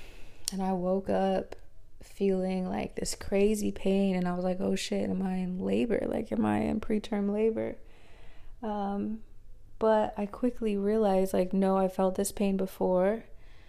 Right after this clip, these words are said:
Um, these are not contractions. This is kidney pain. So because I'm pregnant,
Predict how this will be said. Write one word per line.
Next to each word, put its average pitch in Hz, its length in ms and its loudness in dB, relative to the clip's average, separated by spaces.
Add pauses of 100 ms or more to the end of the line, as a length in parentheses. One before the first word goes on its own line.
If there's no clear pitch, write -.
(320)
Um, 180 400 0
these 190 180 6
are 185 60 4
not 180 280 2
contractions. 185 720 0
This 185 260 0
is 226 120 0
kidney 185 380 0
pain. 170 380 -2
So 180 420 -2 (1080)
because 196 300 0
I'm 185 120 2
pregnant, 185 520 2